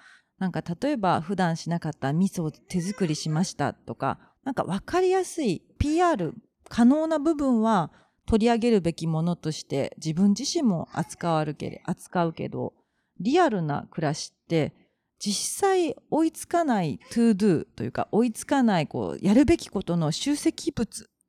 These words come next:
みたいな部分がどうしてもあるなと思っていて、なんかやっぱりできることならやりたくないこととして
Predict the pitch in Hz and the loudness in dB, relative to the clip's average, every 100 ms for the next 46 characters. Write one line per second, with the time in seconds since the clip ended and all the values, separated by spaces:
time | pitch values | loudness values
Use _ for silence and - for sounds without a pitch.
0 | 165 165 143 117 104 92 - _ _ _ | -4 -4 -4 -4 -4 -8 -12 _ _ _
1 | _ 156 202 190 147 127 - - - 160 | _ 0 2 2 0 -2 -4 -8 -6 0
2 | 220 285 - 392 349 220 - - - 180 | 2 2 0 0 2 2 0 -8 -2 0
3 | 160 147 156 147 131 - 104 156 143 - | 0 0 0 0 -2 -6 -6 -4 -4 -6
4 | - 120 - 135 117 - _ _ _ _ | -10 -10 -8 -6 -6 -8 _ _ _ _
5 | _ _ - - 254 254 - - 403 - | _ _ -18 -8 -4 -4 -2 0 0 -2
6 | 190 254 - - 392 - 208 208 190 165 | -6 -6 -6 0 0 0 0 2 2 2
7 | 160 147 214 302 302 214 240 208 - 170 | 0 0 0 0 0 2 4 2 -2 -8
8 | 156 - 143 - 139 - | -8 -6 -8 -6 -8 -8